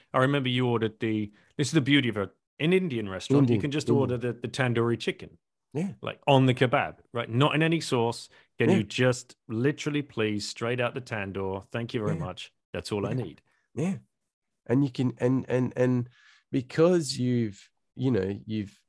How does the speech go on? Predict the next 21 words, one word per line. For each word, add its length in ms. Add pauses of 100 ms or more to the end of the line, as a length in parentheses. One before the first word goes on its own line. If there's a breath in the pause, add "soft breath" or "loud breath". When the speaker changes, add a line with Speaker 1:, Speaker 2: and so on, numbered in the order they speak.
(240)
Speaker 2:
worked 520
on 180
things 440
outside 520
of 80
that 220
si-, 200 (140)
the 100
social 400
situation, 840 (600 soft breath)
um, 480 (760)
you 180
know, 140
you, 400
I, 300
I, 180 (320)
I'm, 240
now 300
I'm 120
completely 580
okay 720